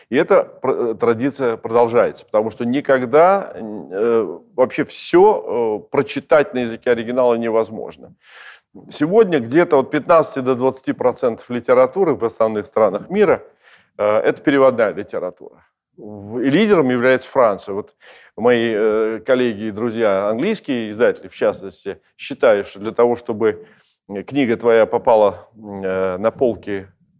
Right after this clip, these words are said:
э, других стран мира в переводах на национальные языки, нужно прежде всего добиться, чтобы вышел перевод на французский. Такая определённая,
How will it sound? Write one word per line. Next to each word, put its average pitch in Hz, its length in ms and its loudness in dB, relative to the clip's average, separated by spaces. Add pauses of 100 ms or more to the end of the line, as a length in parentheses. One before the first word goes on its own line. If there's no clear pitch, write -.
э, 76 760 -16 (480)
других 135 300 0
стран 117 240 2
мира 180 220 2
в - 160 -14
переводах 123 600 0
на 107 120 -4
национальные 101 560 -2
языки, 101 220 -10
нужно 117 220 -4
прежде 170 280 0
всего 117 240 -6
добиться, 120 420 -4
чтобы 107 420 -4 (340)
вышел 113 440 -4
перевод 104 400 -6
на 95 80 -8
французский. - 580 -10 (760)
Такая 107 440 0
определённая, 110 800 0